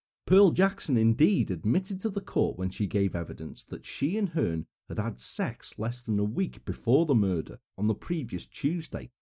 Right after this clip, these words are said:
although she claimed she had made it crystal clear to Hearn at the time that it was a one-off and their affair was long over, which it didn't really sound like, did it? But there you go.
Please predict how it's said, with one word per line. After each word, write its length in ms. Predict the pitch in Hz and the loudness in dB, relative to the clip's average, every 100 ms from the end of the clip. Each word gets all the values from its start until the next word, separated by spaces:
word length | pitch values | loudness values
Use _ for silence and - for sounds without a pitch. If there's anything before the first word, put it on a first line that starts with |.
| _ | _
although 220 | - 160 208 | -2 2 2
she 220 | - 196 | 0 -4
claimed 520 | 190 262 247 120 92 | -4 -2 0 2 0
she 180 | - 113 | 0 0
had 100 | 101 | 4
made 240 | 120 135 | 2 2
it 120 | 113 | -2
crystal 400 | - 180 185 196 | -4 -4 -2 -2
clear 360 | 170 - 208 247 | -4 -2 0 0
to 160 | 233 135 | 0 0
Hearn 300 | 113 95 90 | 2 2 0
at 120 | - | -4
the 80 | 110 | -6
time 500 | - 202 147 71 71 _ _ | -4 -4 -6 -8 -14 _ _
that 100 | - | -2
it 100 | 101 | 0
was 160 | - 98 | 0 0
a 60 | 92 | -2
one-off 720 | 85 139 180 180 160 - - _ _ - | 0 0 2 2 -2 -4 -16 _ _ -4
and 120 | 92 | 0
their 140 | 95 | 0
affair 580 | 90 - 160 160 78 78 - | 0 -2 0 2 0 -6 -6
was 220 | 87 - | -6 -4
long 340 | 90 110 101 | 0 0 2
over, 400 | 98 120 120 - - _ _ _ - | 2 2 0 -8 -12 _ _ _ -10
which 200 | 92 104 | -6 -4
it 60 | |
didn't 220 | 110 104 - | -2 -4 -2
really 260 | 98 87 | -2 -2
sound 500 | - - 127 233 82 | -6 -8 -4 -4 -6
like, 340 | - 90 127 - | -8 -10 -12 -8
did 160 | 180 | -6
it? 200 | 113 - | -6 -8
But 220 | - - | -10 -10
there 100 | 92 | -8
you 180 | 85 82 | -8 -6
go. 200 | 107 98 | -6 -6